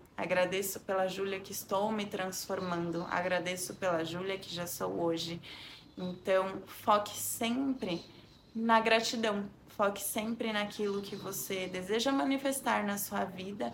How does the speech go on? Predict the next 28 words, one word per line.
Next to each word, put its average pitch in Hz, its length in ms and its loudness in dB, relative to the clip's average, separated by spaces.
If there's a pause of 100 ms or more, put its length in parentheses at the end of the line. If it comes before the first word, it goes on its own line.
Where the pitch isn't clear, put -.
(380)
e 214 80 -2
comece 220 520 4
a 254 40 2
enxergar, 262 580 4
trabalhar 196 540 4
o 254 80 4
autoconhecimento, 240 1200 0 (440)
perceber 214 480 0
como 277 280 2
você 254 400 2
reage 214 600 4
diante 202 420 0
das 185 220 2
emoções, 196 800 -2 (520)
né? 196 260 6
Diante 180 380 0
da, 160 480 4
do 160 120 -6
medo, 208 580 2
por 180 200 -2
exemplo, 208 680 -2
diante 175 380 -4
da 165 380 2
alegria, 202 840 0
enfim, 196 500 -2
qualquer 190 320 -2
emoção 208 440 -2
que - 340 -4